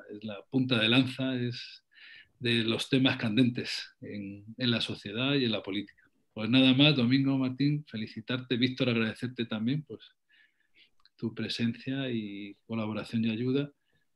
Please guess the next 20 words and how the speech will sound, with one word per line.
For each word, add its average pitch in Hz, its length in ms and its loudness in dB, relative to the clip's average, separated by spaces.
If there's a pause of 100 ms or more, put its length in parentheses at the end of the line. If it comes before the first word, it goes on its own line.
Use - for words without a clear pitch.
(280)
Y 98 320 -10
os 101 140 -10
dejamos 120 360 0
la 120 160 2
palestra, 117 460 -2
que 123 80 -4
sois 131 260 4
las 110 160 0
personas 113 480 -2
aquí 117 160 -4
importantes 123 640 2
y 139 40 0
las 120 180 -4
que - 120 -14
nos 107 200 -8
vais 113 260 -6
a 107 80 -2
ilustrar, 113 460 -6
¿no? 139 120 -8
con, 101 280 -18